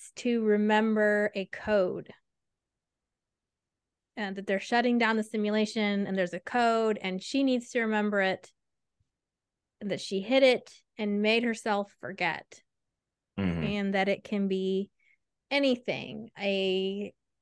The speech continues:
Speaker 1: switch, a door, or a key. And she pulls out her locket, and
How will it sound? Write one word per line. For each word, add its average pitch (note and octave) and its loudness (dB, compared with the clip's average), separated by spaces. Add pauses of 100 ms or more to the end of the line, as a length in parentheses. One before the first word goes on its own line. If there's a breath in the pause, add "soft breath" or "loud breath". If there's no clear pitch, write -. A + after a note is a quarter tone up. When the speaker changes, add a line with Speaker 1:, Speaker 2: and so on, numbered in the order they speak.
(120)
Speaker 1:
switch, C4 0
a A3 0
door, G#3 0 (160)
or G3+ 0
a F#3+ -6
key. - -12 (840)
And G3+ -4
she G#3 -4
pulls C4+ 4
out C4 8
her B3+ 2
locket, A3 2
and G#3+ -2